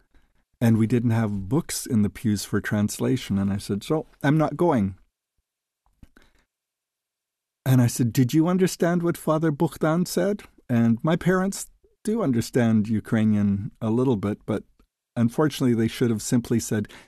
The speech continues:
"Yes, Father Buchtan said young boys should be gentle and kind, go to church and listen to their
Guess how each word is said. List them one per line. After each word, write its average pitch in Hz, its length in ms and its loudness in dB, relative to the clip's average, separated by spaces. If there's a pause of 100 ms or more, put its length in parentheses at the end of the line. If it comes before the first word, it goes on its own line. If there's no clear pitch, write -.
(100)
"Yes, 208 320 0
Father 131 260 0
Buchtan 127 440 0
said 120 420 -2 (360)
young 131 240 4
boys 127 300 2
should 113 240 0
be 110 180 -2 (440)
gentle 139 380 2
and 143 140 2
kind, 127 400 2
go 127 160 2
to 123 100 0
church 127 420 -2
and 117 120 4
listen 120 340 2
to 120 140 -4
their 113 200 2